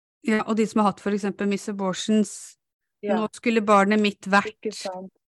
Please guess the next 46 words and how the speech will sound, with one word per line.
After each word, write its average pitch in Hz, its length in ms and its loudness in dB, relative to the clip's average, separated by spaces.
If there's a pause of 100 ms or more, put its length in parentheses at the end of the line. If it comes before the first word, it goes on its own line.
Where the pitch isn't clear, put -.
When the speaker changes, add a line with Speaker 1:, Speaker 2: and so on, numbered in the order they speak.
(320)
Speaker 1:
spesielt 208 640 2
sånn 220 340 2
når 208 100 2
man 208 160 4
ser 196 220 0
at, 196 120 -4
oi, 220 160 2
nå 214 180 -6
har 226 100 2
Speaker 2:
Mm. 220 200 0
Speaker 1:
hennes 190 220 -8 (360)
barn 214 160 2
blitt 214 120 -6
så, 202 120 -4
så 214 180 -4
stor, 214 300 -2
ja, 208 80 4
men 208 260 -2 (180)
hun 220 160 0
ble 202 140 2
jo 190 60 2
samtidig 196 440 -4
gravid 196 260 -2
med 202 100 -2
meg, 214 180 2
så 220 120 -4
mistet 208 380 -2
jeg, 196 220 6
Speaker 2:
Ja. 208 100 -4
Speaker 1:
og 208 120 -4
så, - 180 -10 (320)
så 233 120 -6
det 233 80 6
er 233 220 8
noen 330 220 8
sånne 311 260 4
grupper 285 360 -2
her 190 140 0
som 233 180 -6
faller 202 340 -4
litt 208 200 -6
sånn 208 500 -4
u-, 196 480 -6
u-, 220 220 -2
u-, 233 220 2
utenfor. 220 580 2